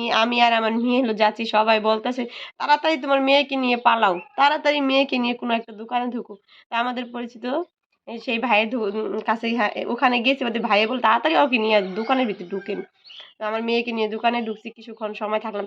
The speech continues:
প্রায় আধা ঘন্টা টাইম নিয়ে থাকলাম, তারপরে হলো আসলাম এখন। তারপরও একটা মুরব্বির সাথে যে বল্লাগুলি গেছে, ওটা আমার কাছে একটা গেছিল, ওটাকে আমি ওর হাত দিয়ে থাপ্পড় মেরে মেরে দিছি। তো ওই মুরব্বিটা যেখানে যায় সেখানে ওইগুলো বল্লা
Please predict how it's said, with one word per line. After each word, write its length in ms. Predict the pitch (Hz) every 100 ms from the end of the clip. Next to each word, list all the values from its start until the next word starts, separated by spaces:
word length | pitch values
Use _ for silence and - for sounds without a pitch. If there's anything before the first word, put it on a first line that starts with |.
| -
প্রায় 220 | 233 226
আধা 200 | 214 208
ঘন্টা 240 | 214 208 208
টাইম 220 | 208 202 214
নিয়ে 220 | 214 214 220 _ _ _ _
থাকলাম, 340 | 214 - 220 -
তারপরে 380 | 190 185 - 202
হলো 220 | 202 202
আসলাম 420 | - 196 - 202 196
এখন। 220 | 190 277 - _ _
তারপরও 380 | - 202 220 233
একটা 220 | 226 220 220
মুরব্বির 340 | 214 226 240
সাথে 200 | 254 226
যে 120 | 196 214
বল্লাগুলি 440 | 202 208 214 214
গেছে, 220 | 202 214 208
ওটা 160 | 214 202
আমার 180 | 202
কাছে 240 | 190 196 -
একটা 200 | 196 -
গেছিল, 300 | 190 196 202 220
ওটাকে 400 | - 208 226 226
আমি 140 | 190 190
ওর 120 | 185
হাত 200 | 190 - 185
দিয়ে 200 | 180 185
থাপ্পড় 300 | - - 202
মেরে 180 | 196 196
মেরে 180 | 202 190
দিছি। 280 | 185 190 - - - -
তো 80 | - -
ওই 120 | 262
মুরব্বিটা 480 | 269 254 262 294 285
যেখানে 360 | 226 226 302 254
যায় 140 | 240 269
সেখানে 380 | 285 294 311 233
ওইগুলো 260 | 220 202
বল্লা 320 | 190 190 170